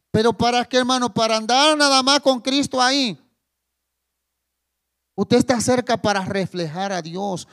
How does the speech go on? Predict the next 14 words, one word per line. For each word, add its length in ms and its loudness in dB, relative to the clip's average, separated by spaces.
Usted 240 -2
está 220 -2
cerca 360 -4
para 200 -2
decirle 420 -6
a 100 -2
otro 460 -4
lo 220 -2
que 160 -6
Cristo 340 -6
ha 140 0
hecho 220 -2
con 280 -8
usted. 540 -2